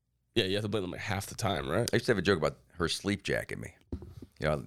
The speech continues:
Speaker 2: a wet dream.
Speaker 1: <laughs> What?
Speaker 2: Right? I, I used to, it was a, it was a routine that I was saying, you know, if you ever have a wet dream, right,
Speaker 1: Yeah,
Speaker 2: in
Speaker 1: yeah.
Speaker 2: bed and you're married,
Speaker 1: Yeah. <laughs>
Speaker 2: that's trouble.
Speaker 1: Yeah,
Speaker 2: Your
Speaker 1: yeah.
Speaker 2: wife,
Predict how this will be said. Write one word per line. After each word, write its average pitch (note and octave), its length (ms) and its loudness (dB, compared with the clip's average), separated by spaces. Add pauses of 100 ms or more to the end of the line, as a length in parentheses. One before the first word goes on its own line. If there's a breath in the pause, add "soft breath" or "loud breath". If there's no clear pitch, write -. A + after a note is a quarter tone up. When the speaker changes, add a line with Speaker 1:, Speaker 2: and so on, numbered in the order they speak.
Speaker 2:
a E2 80 2
wet E2+ 240 4
dream. F#2+ 540 2
Speaker 1:
<laughs> - 60 -20
What? - 720 -6
Speaker 2:
Right? F2+ 300 6 (400)
I, G2 60 2 (100)
I - 40 4
used G#2+ 180 4
to, - 140 -8
it - 60 2
was B2+ 120 4
a, A2+ 100 6 (200)
it - 60 -2
was A#2 120 6
a A2 80 8
routine A#2 320 4
that G#2+ 100 10
I F#2 40 10
was F2+ 140 8
saying, F2 420 6
you G2 60 -2
know, F#2 80 6
if - 140 -2
you G#2 120 2
ever F#2 500 6
have E2 160 -2
a E2 60 4
wet E2 260 4
dream, D2+ 500 -4
right, D2 160 2
Speaker 1:
Yeah, D#2+ 100 0
Speaker 2:
in F2 140 2
Speaker 1:
yeah. D#2 40 -4
Speaker 2:
bed D2+ 340 4 (340 loud breath)
and G#2+ 220 6
you're F#2 140 4
married, D#2+ 480 -2 (300)
Speaker 1:
Yeah. F#2+ 460 4
<laughs> - 40 0
Speaker 2:
that's C#3 260 6
trouble. - 460 2 (220)
Speaker 1:
Yeah, B2 320 6
Speaker 2:
Your E3 120 10
Speaker 1:
yeah. E3 60 8
Speaker 2:
wife, C#3+ 280 8